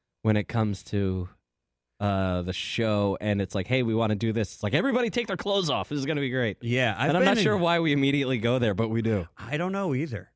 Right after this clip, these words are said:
Speaker 2: I, I've been, like, it's been a very shirtless six months that I've been involved <laughs> with, with the Dan
Speaker 1: Yeah.
Speaker 2: Patrick Show.
Speaker 1: Well, of course, we had the iconic,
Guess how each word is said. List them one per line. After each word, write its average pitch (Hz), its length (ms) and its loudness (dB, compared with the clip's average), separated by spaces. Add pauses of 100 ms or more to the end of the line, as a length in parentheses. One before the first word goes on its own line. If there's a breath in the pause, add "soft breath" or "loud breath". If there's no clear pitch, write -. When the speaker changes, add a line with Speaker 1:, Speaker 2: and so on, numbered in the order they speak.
Speaker 2:
I, 139 280 0
I've 127 120 -2
been, 143 200 -4
like, 120 240 -2
it's 135 120 -6
been 160 180 -4
a 147 60 0
very 127 380 0
shirtless - 1200 -6 (920)
six - 480 -10
months 110 540 -10 (760)
that 120 80 -4
I've 110 220 2
been 123 140 -2
involved 117 460 -4
<laughs> 120 100 -8
with, 247 360 -6
with - 180 -6
the 131 100 -8
Dan 92 220 -6
Speaker 1:
Yeah. 85 60 -4
Speaker 2:
Patrick 120 380 -6
Show. 165 300 -8
Speaker 1:
Well, 113 180 2
of 107 100 -6
course, 123 240 -4
we 120 120 -2
had 113 160 -2
the 104 80 -4
iconic, 101 640 -6